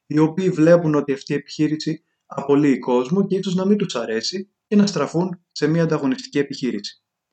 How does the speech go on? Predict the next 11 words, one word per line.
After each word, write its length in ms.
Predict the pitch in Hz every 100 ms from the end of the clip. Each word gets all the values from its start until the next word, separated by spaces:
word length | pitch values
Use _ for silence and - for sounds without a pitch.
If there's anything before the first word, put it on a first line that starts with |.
| _ _ _ _ _ _ _ _ _ _ _
Τώρα, 200 | 208 214
στο 140 | 202
επίπεδο 300 | 175 196 185
των 180 | 165 147
χωρών, 440 | - 117 143 202 -
ένα 260 | 170 170
παράδειγμα 420 | 170 151 156 151 156
είναι 100 | 151
αυτό 220 | - -
της 140 | -
Ελλάδας, 640 | 113 107 131 180 196 -